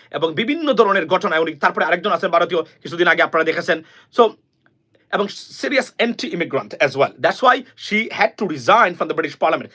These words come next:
from the, from the ministerial, uh, uh, post. So, আমি উনার বক্তব্যটা শুনেন, আপনাদেরকে আমি শুনাই। তারপরে আসছে বেরি গার্ডিনার। বেরি গার্ডিনার, গার্ডিনার নিয়ে যিনি আজকে জামাতকে বলেছেন, দেড় হাজার মানুষের সাথে, হত্যার সাথে জামাত জড়িত, এটা বাংলাদেশের আইন শৃঙ্খলা বাহিনী করে নাই,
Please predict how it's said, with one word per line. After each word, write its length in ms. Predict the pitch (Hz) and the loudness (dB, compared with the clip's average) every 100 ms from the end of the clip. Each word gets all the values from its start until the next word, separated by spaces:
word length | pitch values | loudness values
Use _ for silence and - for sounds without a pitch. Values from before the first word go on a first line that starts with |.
| _ | _
from 100 | 156 | -6
the, 80 | 151 | -4
from 80 | 156 147 | -6 -6
the 80 | 156 | -6
ministerial, 320 | 156 180 156 | -4 -4 -4
uh, 260 | - 151 139 160 | -2 -2 0 0
uh, 80 | 139 - | 0 2
post. 220 | 160 117 - - - - | 0 0 -10 -20 -6 0
So, 60 | 214 | 2
আমি 200 | 175 240 | 2 0
উনার 220 | - 202 | 0 0
বক্তব্যটা 380 | 202 - 247 214 | 0 0 0 2
শুনেন, 240 | - 160 104 _ | 0 -2 -6 _
আপনাদেরকে 280 | - 190 190 | -6 -2 0
আমি 100 | 226 | 0
শুনাই। 220 | 220 131 - _ | 0 -4 -6 _
তারপরে 240 | 202 208 247 | -2 2 0
আসছে 180 | - 202 | 0 2
বেরি 240 | 156 226 | 4 4
গার্ডিনার। 400 | 175 180 170 131 - _ - | 4 2 2 -6 -8 _ 0
বেরি 180 | 233 | 2
গার্ডিনার, 420 | 294 247 226 247 240 - 180 | 4 2 2 2 0 -4 0
গার্ডিনার 360 | 196 220 247 240 | 2 2 2 2
নিয়ে 180 | 240 311 - | 2 0 -4
যিনি 300 | - 208 269 330 - | -6 -4 -2 -6 -8
আজকে 300 | 139 - 180 | -4 0 2
জামাতকে 400 | 180 247 262 226 | 4 2 2 2
বলেছেন, 360 | 190 165 240 - _ | 2 0 -4 -6 _
দেড় 160 | 139 208 | 2 4
হাজার 220 | 247 254 | 4 2
মানুষের 280 | 214 208 262 | 2 0 0
সাথে, 280 | 247 254 277 - | 0 -2 -4 0
হত্যার 280 | 233 - 233 | 0 2 0
সাথে 160 | 220 | 0
জামাত 280 | 208 202 214 | 0 4 4
জড়িত, 240 | 175 175 160 - - | 2 0 0 -2 -4
এটা 240 | 185 196 - _ | -2 0 0 _
বাংলাদেশের 580 | 139 175 190 190 240 277 - | -2 0 0 -2 -2 -2 0
আইন 140 | 233 | 0
শৃঙ্খলা 340 | 294 311 254 220 | 0 -4 0 2
বাহিনী 260 | 196 208 | 2 -2
করে 180 | 170 175 | -2 -2
নাই, 160 | 196 | -2